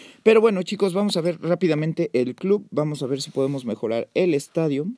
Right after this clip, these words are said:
para que nos siga dando más moneditas. Venimos de este lado. Plip, plip, plip, plip. Y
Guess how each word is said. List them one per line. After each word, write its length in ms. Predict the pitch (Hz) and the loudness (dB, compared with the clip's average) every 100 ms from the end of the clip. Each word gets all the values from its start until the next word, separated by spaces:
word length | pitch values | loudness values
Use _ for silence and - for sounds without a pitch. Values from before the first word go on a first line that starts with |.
| _ - - | _ -20 -10
para 160 | - 117 | -6 -4
que 100 | - | -2
nos 160 | 123 120 | -4 -2
siga 220 | 156 151 | -2 -2
dando 180 | 147 135 | -4 -6
más 180 | 139 | -6
moneditas. 540 | 131 123 107 120 175 180 | -4 -2 -2 -4 -6 -6
Venimos 320 | 113 117 117 | -6 -6 -6
de 60 | 113 | -8
este 180 | - | -6
lado. 380 | 143 165 151 175 - _ _ | -4 -2 -2 -4 -10 _ _
Plip, 200 | - - | -12 -8
plip, 180 | - | -8
plip, 180 | 175 185 | -8 -8
plip. 160 | - 214 _ _ _ _ - - _ _ _ _ | -6 -6 _ _ _ _ -20 -20 _ _ _ _
Y 540 | - 190 196 202 196 | -4 0 0 0 -2